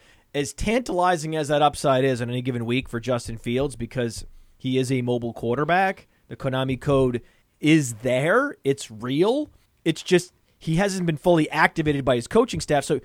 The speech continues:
just have to, if you have him stashed, like, if you have him in Dynasty, I have him in Dynasty all over the place.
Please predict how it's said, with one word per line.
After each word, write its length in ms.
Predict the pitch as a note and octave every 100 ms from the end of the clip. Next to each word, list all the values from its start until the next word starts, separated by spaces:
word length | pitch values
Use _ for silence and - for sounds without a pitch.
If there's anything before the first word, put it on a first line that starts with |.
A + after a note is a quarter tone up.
| -
just 100 | -
have 100 | C#4+
to, 160 | G4 - _ _ _
if 60 |
you 200 | F3 G3
have 180 | F3+ B3
him 120 | A#3
stashed, 580 | E3 - E3+ E3 A3+ -
like, 120 | D3+
if 60 | D3+
you 60 |
have 80 | E3+
him 100 | D#3+
in 80 | D3
Dynasty, 640 | B2+ A2 D3+ G3 C4 C#4+ - _ _ -
I 120 | A#3
have 140 | C#4+
him 60 | F#3
in 100 | D3
Dynasty 420 | D3 D3+ E3 G3
all 140 | F3+
over 140 | A3 C4+
the 80 | D3
place. 380 | A#2+ F#2 -